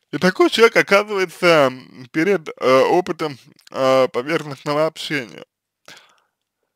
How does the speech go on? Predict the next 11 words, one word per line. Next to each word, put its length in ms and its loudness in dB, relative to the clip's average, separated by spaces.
А 140 6
это 240 4
поверхностное 760 0
общение, 640 -6
оно 560 2
только 400 0
лишь, 520 -4
э, 280 0
подтверждает 1200 0
такому 420 -10
человеку, 800 -8